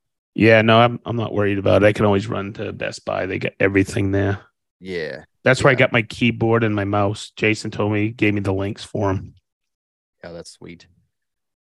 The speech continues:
Speaker 2: That
Speaker 1: Yep.
Speaker 2: is sweet. So what else do we have to do when we normally do? We do anything differently? We
Speaker 1: <laughs>
Speaker 2: say, like,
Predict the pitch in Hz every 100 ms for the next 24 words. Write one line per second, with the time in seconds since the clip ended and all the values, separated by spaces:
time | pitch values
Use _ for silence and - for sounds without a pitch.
0 | _ _ 87 120 113 - - 92 90 _
1 | _ _ _ _ _ _ - 110 139 160
2 | - 123 113 113 - 95 104 107 98 92
3 | 85 95 95 101 110 90 80 90 92 110
4 | 110 113 95 92 101 - 113 104 175 120
5 | - 98 98 87 78